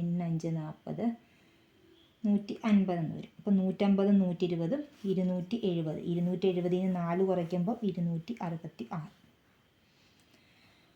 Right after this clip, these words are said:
രണ്ടായിരത്തിയേഴ് ജനുവരി ഒന്ന് തിങ്കളാഴ്ച ആയാൽ രണ്ടായിരത്തി പതിനൊന്ന് ജനുവരി ഒന്ന് ഏത്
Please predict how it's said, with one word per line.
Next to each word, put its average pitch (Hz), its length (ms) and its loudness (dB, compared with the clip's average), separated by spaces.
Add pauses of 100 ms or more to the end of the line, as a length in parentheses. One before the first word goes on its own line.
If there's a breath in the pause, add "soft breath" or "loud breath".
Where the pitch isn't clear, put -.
(840 soft breath)
രണ്ടായിരത്തിയേഴ് 226 840 6
ജനുവരി 180 480 4
ഒന്ന് 165 160 4 (100)
തിങ്കളാഴ്ച 190 600 2 (160)
ആയാൽ 156 280 -2
രണ്ടായിരത്തി 175 500 0 (100)
പതിനൊന്ന് 165 440 0 (120)
ജനുവരി 165 480 2
ഒന്ന് 160 160 2 (160)
ഏത് 185 180 4